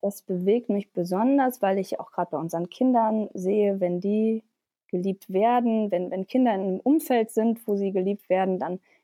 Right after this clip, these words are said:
entwickeln die sich gut, ne? Dann haben die Freiheiten, Fehler zu machen und, ähm, ja, sich weiterzuentwickeln und auch, ähm, sich zu verändern. Und das ist bei uns Großen ja nicht anders.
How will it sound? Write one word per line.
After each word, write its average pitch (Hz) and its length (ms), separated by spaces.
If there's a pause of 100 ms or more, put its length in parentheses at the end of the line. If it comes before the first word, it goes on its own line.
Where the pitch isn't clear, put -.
(180)
entwickeln 180 500
die 175 140
sich 160 260
gut, 147 340 (200)
ne? 180 180
Dann 175 280 (720)
haben 185 220
die 180 80
Freiheiten, 175 640
Fehler 175 340
zu - 140
machen 160 460
und, - 520
ähm, 160 340 (220)
ja, 143 140
sich - 300
weiterzuentwickeln 196 1000 (680)
und 190 240
auch, 170 320 (760)
ähm, 160 520 (560)
sich 180 220
zu - 100
verändern. 233 720 (500)
Und 196 160
das 226 120
ist 240 100
bei 202 140
uns 208 120
Großen 240 340
ja 220 80
nicht 226 220
anders. 180 460